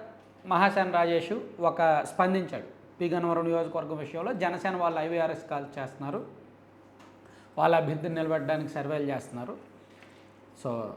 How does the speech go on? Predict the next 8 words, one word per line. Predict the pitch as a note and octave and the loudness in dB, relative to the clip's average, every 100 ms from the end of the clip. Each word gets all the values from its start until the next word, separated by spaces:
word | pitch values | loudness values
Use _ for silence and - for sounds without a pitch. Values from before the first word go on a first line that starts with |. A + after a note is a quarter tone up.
| - C#3+ | -8 2
నన్ను | E3 G3+ | 4 4
బీజేపీ | F#3+ C#3 G3+ A3+ A3 | 4 2 4 4 2
వాళ్ళు, | G#3 G3+ G#3 | 2 2 2
జనసేన | G3 F3+ F3 G3 | 0 -2 -2 -4
వాళ్ళు | F#3 F3+ | -2 -2
నన్ను | F3 D#3+ D3 | -2 -2 -2
అవమానిస్తున్నారు | C#3 G3 F#3+ D#3+ - D#3+ | 0 0 0 -4 -4 -2
అనిపిస్తోంది | D#3 C#3+ C#3+ - B2+ C3+ - | -2 -4 -8 -8 -6 -4 -6